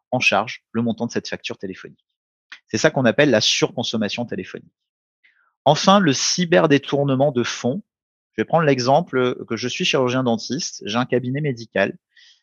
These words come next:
Dans ce cabinet médical, eh bien, je travaille avec un assistant ou une assistante ou un ou une secrétaire.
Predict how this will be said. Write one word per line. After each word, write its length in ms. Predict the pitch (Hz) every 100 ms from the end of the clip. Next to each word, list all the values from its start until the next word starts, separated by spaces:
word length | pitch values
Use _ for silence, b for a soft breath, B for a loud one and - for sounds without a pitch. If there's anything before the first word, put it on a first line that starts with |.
| _
Dans 80 | 214
ce 100 | 208
cabinet 380 | 131 127 127 135
médical, 580 | 127 117 110 120 139 151
eh 40 |
bien, 200 | 104 110
je 120 | 127
travaille 420 | 107 - 98 117 117
avec 220 | 107 113
un 100 | 107
assistant 480 | 104 - 98 110 117
ou 140 | 117
une 80 | 101
assistante 580 | 98 - - 87 98 135
ou 140 | 98 95
un 60 |
ou 140 | 107 101
une 120 | 117
secrétaire. 580 | - - 90 - -